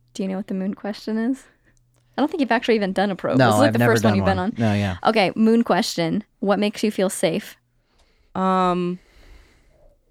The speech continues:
Speaker 3: I think I feel th-, the most safe and comfortable within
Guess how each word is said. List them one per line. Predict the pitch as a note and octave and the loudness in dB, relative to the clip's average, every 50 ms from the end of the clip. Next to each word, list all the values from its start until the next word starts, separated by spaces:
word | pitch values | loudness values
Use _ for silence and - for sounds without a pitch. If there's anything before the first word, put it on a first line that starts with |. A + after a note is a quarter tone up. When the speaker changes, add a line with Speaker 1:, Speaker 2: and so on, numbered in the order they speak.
| _ _ _ _ _ _ _ _ _ _ _ _ _ _ _ _ _ _ _ _ _ _ - - _ _ | _ _ _ _ _ _ _ _ _ _ _ _ _ _ _ _ _ _ _ _ _ _ -20 -20 _ _
Speaker 3:
I | - F#3+ | -14 -8
think | - - A#3+ B3 A#3+ - _ _ _ _ _ _ _ _ _ _ - | -4 -2 -2 -2 -4 -8 _ _ _ _ _ _ _ _ _ _ 0
I | F#3 F#3 | 0 0
feel | F3+ - - G3 F#3+ F3+ F3 F3 E3+ | 0 -2 -4 -2 -2 0 0 -2 -4
th-, | E3 - _ _ _ _ _ _ - | -6 -10 _ _ _ _ _ _ -10
the | - F3+ | -6 -4
most | F3 F3 E3+ E3+ E3 - - - | -2 -2 -2 -2 -4 -6 -10 -16
safe | - - - - E3+ D3+ D3+ D#3+ - - - - _ _ _ _ _ _ _ _ _ _ _ _ _ _ _ _ - | -14 -10 -6 -4 -2 -2 -2 -4 -8 -12 -20 -20 _ _ _ _ _ _ _ _ _ _ _ _ _ _ _ _ -6
and | E3+ E3+ E3 D#3+ D#3 D#3 D3+ D3 - - - - _ _ _ _ _ _ _ _ _ _ _ _ _ _ _ | -4 -4 -4 -4 -4 -6 -6 -8 -10 -14 -18 -20 _ _ _ _ _ _ _ _ _ _ _ _ _ _ _
comfortable | - - E3 D#3+ - D#3+ D#3 D#3 D3+ D#3 D3+ | -10 -8 -8 -6 -6 -6 -6 -4 -4 -4 -4
within | D#3 D3+ - - D#3+ D#3 D3 D3 D3 D3 D#3 | -6 -6 -6 -6 -6 -6 -4 -6 -6 -8 -10